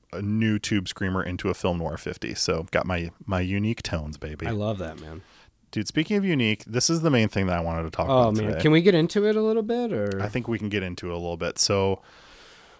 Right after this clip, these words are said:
Speaker 1: we haven't done this in a while, and I kinda wanted to do a little bit of a, of a specific dream build.
Speaker 2: Okay.
Speaker 1: Because I have one that I'm actually working on right now, and I just wanna get,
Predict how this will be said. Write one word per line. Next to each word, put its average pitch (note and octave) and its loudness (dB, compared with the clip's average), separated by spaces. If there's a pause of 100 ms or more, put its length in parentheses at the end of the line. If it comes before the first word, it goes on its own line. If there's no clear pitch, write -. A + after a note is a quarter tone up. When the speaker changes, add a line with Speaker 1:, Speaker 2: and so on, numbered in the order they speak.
Speaker 1:
we E3 8
haven't D4 10
done A3+ 8
this G3+ 6
in F#3 4
a E3 6
while, C3 8
and A2+ 0
I A2 2
kinda C3+ 2
wanted C3+ 4
to A#2+ 2 (280)
do A#2 -2
a - 0
little A#2 4
bit C#3+ 4
of C#3+ 4
a, C3+ 8
of G#2 -2
a G#2+ -2
specific - 2
dream F#2+ -2
build. D2 -12 (300)
Speaker 2:
Okay. - -14 (120)
Speaker 1:
Because G2+ 2
I C3 8
have C#3 8
one B2 4
that A2 2
I'm G#2+ 0
actually G#2+ 0
working F#2 -4
on F2+ -6
right F2+ -6
now, F#2 -4
and F#2 -4
I A2+ -2
just C#3+ -6
wanna C3+ 2
get, G2+ -2